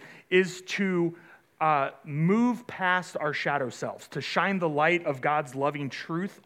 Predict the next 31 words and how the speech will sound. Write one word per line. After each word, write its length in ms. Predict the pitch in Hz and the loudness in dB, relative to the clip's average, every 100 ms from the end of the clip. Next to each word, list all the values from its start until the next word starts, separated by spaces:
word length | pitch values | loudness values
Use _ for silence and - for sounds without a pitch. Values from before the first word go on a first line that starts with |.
| 147 | -4
on 420 | 156 185 214 220 170 | 0 2 0 -4 -2
those 180 | 175 | -2
shadow 380 | 170 185 165 196 | -2 0 2 2
selves, 440 | 202 202 208 214 - - - - | -2 -4 -2 -4 -8 -20 -20 -18
see 680 | - - - 214 233 254 254 | -14 -10 -4 0 0 0 -2
the 200 | 175 175 | 0 0
ways 420 | 156 180 214 190 | 2 0 0 -2
in 100 | 180 | 0
which 240 | 170 170 | 0 -2
we 180 | 165 180 | -4 -2
are, 360 | 151 147 143 143 - - - | 0 2 2 -2 -12 -20 -6
uh, 100 | 135 | -6
hiding 720 | - - 170 190 226 233 233 | -6 -2 2 2 4 2 0
from 320 | - - 151 | -6 -2 -2
God 380 | 135 143 180 208 | 0 -2 0 -2
and 100 | 127 | -4
hiding 260 | 165 175 165 | -4 -4 -4
from 160 | 156 | -8
ourselves 440 | 135 123 156 175 147 | -10 -6 -4 -4 -4
and 80 | |
hiding 220 | 139 151 135 | -6 -8 -8
from 120 | 143 | -8
the 60 | |
world, 340 | 120 143 180 196 | -4 -2 -2 -2
and 140 | 165 | 0
then 140 | 160 151 | 0 0
live 260 | 160 185 175 | 2 2 0
into 380 | 185 196 - 175 | -2 -2 0 -6
the 100 | 143 | -6
truth. 540 | - 175 127 - - _ - - - - - | -8 -8 -8 -10 -20 _ -20 -20 -20 -20 -6
Uh, 360 | 139 127 123 | 0 2 2